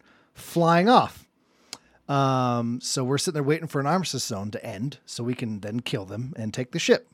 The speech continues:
Prison wasn't in the game yet or anything. Crime stat wasn't a big deal. Like, yeah, it's whatever. Um, so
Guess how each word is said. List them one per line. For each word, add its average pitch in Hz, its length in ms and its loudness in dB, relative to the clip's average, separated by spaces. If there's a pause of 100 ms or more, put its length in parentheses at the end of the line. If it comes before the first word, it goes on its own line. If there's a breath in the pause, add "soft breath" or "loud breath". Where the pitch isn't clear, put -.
(540 soft breath)
Prison 180 300 6
wasn't 147 260 2
in 139 100 0
the 143 60 0
game 139 280 0
yet 127 120 0
or 131 60 2
anything. 123 540 0
Crime 135 300 -2
stat 120 220 -2
wasn't 117 220 -2
a 107 40 -2
big 107 220 -6
deal. 95 280 -8
Like, 95 280 -10
yeah, 403 200 -4
it's 285 100 -6
whatever. 254 400 2 (920 soft breath)
Um, 131 640 0 (540)
so 135 920 2